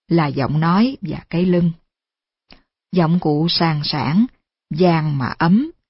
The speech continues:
còn lưng cụ thì như một cây cột. Cụ không bao giờ khom lưng, mà vẫn tự khoe với người thân: "Chính cái lưng của tôi nó không cong lại được,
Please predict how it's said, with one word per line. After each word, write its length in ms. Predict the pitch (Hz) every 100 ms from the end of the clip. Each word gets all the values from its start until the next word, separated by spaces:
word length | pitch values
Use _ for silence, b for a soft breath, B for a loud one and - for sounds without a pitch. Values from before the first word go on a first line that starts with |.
| _ _ _
còn 280 | 175 139 117
lưng 280 | 165 196 214
cụ 220 | 156 131
thì 160 | - 147
như 180 | 143 160
một 200 | 143 -
cây 160 | 180 170
cột. 220 | 151 131 - _ _ _ B B B _
Cụ 400 | 165 151 165 175
không 280 | - 233 240
bao 140 | 233
giờ 240 | 196 180
khom 320 | - 160 - 95
lưng, 220 | 170 170 - _ _ _ _
mà 300 | 185 175 165 147
vẫn 200 | 160 220 -
tự 260 | 165 160
khoe 380 | 175 214 202 196
với 180 | 185 233
người 260 | 185 147 123
thân: 260 | 170 170 156 - _ _ _ _ _ _ _ _ _ _ _
"Chính 300 | 240 277 269
cái 120 | 233
lưng 240 | 240 208 190
của 140 | 170
tôi 420 | 214 196 190 180 180
nó 260 | 202 240
không 260 | 262 - 190 -
cong 280 | 226 233
lại 200 | 226 160
được, 280 | 160 151 147